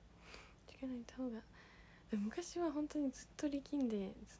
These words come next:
とどの動きも力が入ってしまったんですけど、だいぶ緩急というか、この、抜いて、この、止める時に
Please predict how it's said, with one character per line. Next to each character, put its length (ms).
と 140
ど 120
の 220
動 80
き 140
も 120
力 380
が 80
入 140
っ 40
て 120
し 100
ま 120
っ 20
た 160
ん 80
で 80
す 100
け 120
ど、 120
だ 120
い 60
ぶ 160
緩 240
急 160
と 140
い 40
う 20
か、 100
こ 60
の、 200
抜 220
い 100
て、 300
こ 60
の、 260
止 140
め 140
る 120
時 200
に 200